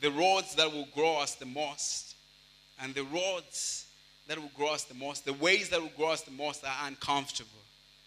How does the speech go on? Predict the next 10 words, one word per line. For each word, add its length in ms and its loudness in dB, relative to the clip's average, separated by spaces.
are 160 -2
hard, 380 0
are 100 -6
hard. 380 -2
So 140 -8
do 140 -8
not 300 2
believe 340 0
a 80 2
lie 260 -2